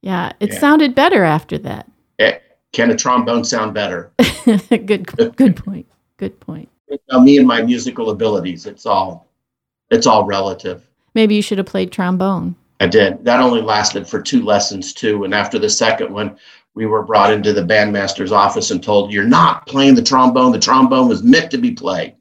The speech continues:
Speaker 2: So I laid it down and left. Yeah, you know me and music.
Speaker 1: It's okay. You brought the, uh, leadership skills from music camp along.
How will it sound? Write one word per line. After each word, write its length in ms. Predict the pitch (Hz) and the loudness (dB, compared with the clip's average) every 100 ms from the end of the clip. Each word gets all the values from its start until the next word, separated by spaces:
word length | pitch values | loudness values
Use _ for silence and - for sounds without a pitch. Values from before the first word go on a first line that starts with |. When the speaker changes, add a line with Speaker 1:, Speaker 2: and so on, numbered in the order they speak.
| _ _ _ | _ _ _
Speaker 2:
So 140 | _ 131 | _ 0
I 100 | - | 2
laid 180 | 123 113 | 2 0
it 120 | - | -6
down 240 | 107 107 | -8 -8
and 140 | 98 90 | -10 -14
left. 360 | 92 92 _ _ _ _ - | -12 -12 _ _ _ _ -2
Yeah, 100 | 107 | 4
you 160 | 120 | 8
know 160 | 131 120 | 8 6
me 220 | 113 113 | 2 -2
and 120 | 101 | -6
music. 440 | 101 98 - - - _ _ | -6 -10 -12 -16 -18 _ _
Speaker 1:
It's 140 | - - | -6 0
okay. 400 | 277 214 175 175 _ _ _ | 0 0 -4 -4 _ _ _
You 100 | 220 | -4
brought 300 | 226 214 185 | 0 0 0
the, 180 | 190 180 | -2 -2
uh, 120 | 175 | -2
leadership 560 | 180 196 180 - - - | -2 -2 -4 -8 -10 -12
skills 580 | - 151 131 - - - | -10 -6 -6 -6 -10 -12
from 380 | 170 156 156 - - | -8 -6 -6 -8 -10
music 340 | 156 156 - - | -6 -6 -10 -14
camp 380 | 107 101 - - _ - | -14 -14 -18 -20 _ -12
along. 440 | 165 160 - 165 | -12 -12 -16 -18